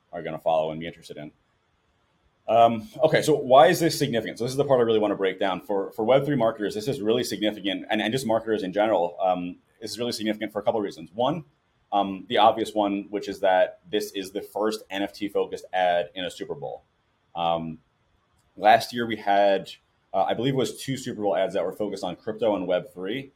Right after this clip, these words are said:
There was Coinbase, who had the Q R code ad, and then eToro had one that was kind of half crypto, half stock focused. Um,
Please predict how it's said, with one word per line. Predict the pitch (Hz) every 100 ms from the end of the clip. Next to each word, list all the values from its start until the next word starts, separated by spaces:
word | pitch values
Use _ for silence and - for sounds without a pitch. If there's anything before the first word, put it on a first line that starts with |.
| _ _
There | 95
was | 98 95 90 90 - - -
Coinbase, | 110 113 139 143 -
who | 104
had | 90
the | 92 87 78
Q | - 107
R | 92
code | - 90 87
ad, | 85 87 87 - _ _
and | 98
then | 95
eToro | 90 107 107 107 98 90
had | 87
one | 85 87
that | 87
was | 82
kind | - 98
of | 87 -
half | - - 214
crypto, | 104 107 95
half | 90 87
stock | - 92 90
focused. | 90 76 82 - - _ _ _ _ 90
Um, | 90 90 87